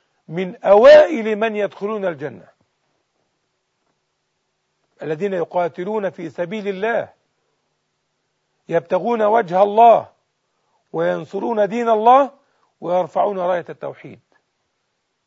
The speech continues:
وعلم السنة، فهؤلاء أول من يدخلون الجنة. ولما بنقول يا إخواني أول في الشهداء، أول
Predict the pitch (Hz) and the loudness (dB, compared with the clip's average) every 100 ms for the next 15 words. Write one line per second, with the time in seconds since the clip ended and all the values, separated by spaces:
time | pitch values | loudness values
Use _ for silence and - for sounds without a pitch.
0 | _ 160 165 220 196 160 180 139 110 - | _ -2 2 2 0 -6 -14 -16 -20 -20
1 | _ _ _ _ _ _ _ _ _ _ | _ _ _ _ _ _ _ _ _ _
2 | _ 165 180 202 180 196 240 277 - _ | _ 2 4 4 2 2 2 0 -6 _
3 | _ _ _ _ _ _ _ _ _ _ | _ _ _ _ _ _ _ _ _ _
4 | - 240 294 240 190 185 165 104 _ 147 | 4 8 8 4 -4 -4 -4 -10 _ -12
5 | 160 202 190 - 170 165 139 110 107 _ | -8 -6 -8 -10 -14 -12 -14 -16 -20 _
6 | _ _ _ _ _ _ _ _ _ _ | _ _ _ _ _ _ _ _ _ _
7 | _ _ _ _ _ _ _ _ _ _ | _ _ _ _ _ _ _ _ _ _
8 | 170 196 202 190 220 302 240 185 196 208 | -6 -2 -2 -2 -2 -4 -4 -6 -6 -8
9 | 180 175 - _ _ _ _ - 220 220 | -8 -14 -18 _ _ _ _ 2 4 4
10 | 196 190 - _ _ _ _ _ _ _ | 2 -2 -8 _ _ _ _ _ _ _
11 | _ _ _ - 160 185 170 175 190 - | _ _ _ -16 -8 -4 -2 0 -2 -6
12 | _ _ _ _ _ _ _ 208 233 208 | _ _ _ _ _ _ _ 2 4 4
13 | 202 190 | 0 -2